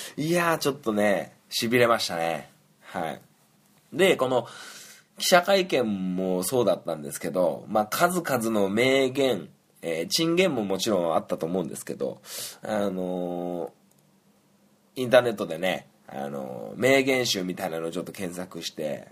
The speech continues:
あのー、あー、イチローっぽいなー、プラス、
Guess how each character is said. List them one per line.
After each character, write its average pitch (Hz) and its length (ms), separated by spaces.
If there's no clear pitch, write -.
あ - 100
の 57 400
ー、 127 160
あ - 20
ー、 135 80
イ 131 80
チ 147 200
ロ 143 180
ー 139 40
っ - 40
ぽ 147 200
い 135 80
な 131 400
ー、 135 60
プ 160 120
ラ 160 100
ス、 147 380